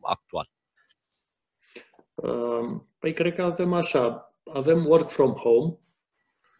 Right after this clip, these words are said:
Speaker 2: în momentul
Speaker 1: Va putea
Speaker 2: de față
Speaker 1: să con-,
Speaker 2: la
Speaker 1: va putea să continue și pe viitor? Work from
Speaker 2: Sigur
Speaker 1: home?
Speaker 2: va continua. Adică și aici e o, e o transformare. În prima fază,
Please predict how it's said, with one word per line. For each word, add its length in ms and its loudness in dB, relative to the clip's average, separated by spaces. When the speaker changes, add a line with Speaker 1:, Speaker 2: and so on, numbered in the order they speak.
Speaker 2:
în 140 -4
momentul 240 0
Speaker 1:
Va 260 4
putea 160 6
Speaker 2:
de 60 6
față 100 6
Speaker 1:
să 100 2
con-, 100 4
Speaker 2:
la 420 0
Speaker 1:
va 100 2
putea 240 0
să 140 0
continue 480 0
și 160 0
pe 100 -2
viitor? 560 -2
Work 240 2
from 160 2
Speaker 2:
Sigur 200 4
Speaker 1:
home? 120 4
Speaker 2:
va 60 4
continua. 760 2
Adică 760 2
și 160 -4
aici 200 -2
e 220 4
o, 440 6
e 80 2
o 100 6
transformare. 760 0
În 100 -2
prima 280 0
fază, 440 0